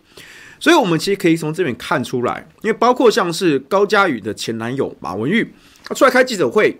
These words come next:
他也说他亲眼看过林炳书在指挥网军。所以这其实这几年来啊，蔡英文政府执政就是网军治国，就是网军治国。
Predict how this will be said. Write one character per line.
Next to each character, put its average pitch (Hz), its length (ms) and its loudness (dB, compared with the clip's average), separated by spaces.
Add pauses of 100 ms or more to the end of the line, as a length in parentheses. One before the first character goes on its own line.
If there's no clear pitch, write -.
(160)
他 190 400 0
也 113 220 -6
说 175 440 0 (240)
他 185 160 0
亲 302 400 0
眼 147 220 0
看 165 320 0
过 156 240 4
林 147 320 -6
炳 101 260 -8
书 - 520 -2 (200)
在 131 400 -2
指 101 240 -8
挥 131 320 0 (280)
网 80 180 -14
军。 - 160 -16 (1700)
所 - 160 0
以 277 160 2
这 - 280 -2
其 - 160 -2
实 175 160 -6
这 247 120 -6
几 - 200 -6
年 98 200 -8
来 82 200 -8
啊， 64 200 -16 (360)
蔡 240 180 2
英 240 60 0
文 156 120 0
政 175 140 -2
府 113 80 -10
执 - 180 -12
政 107 280 -2 (420)
就 254 100 -2
是 262 100 2
网 101 280 0
军 139 180 -4
治 120 220 -6
国， - 240 -16 (560)
就 233 160 0
是 202 120 -2
网 92 180 -2
军 104 180 -12
治 104 140 -14
国。 - 200 -16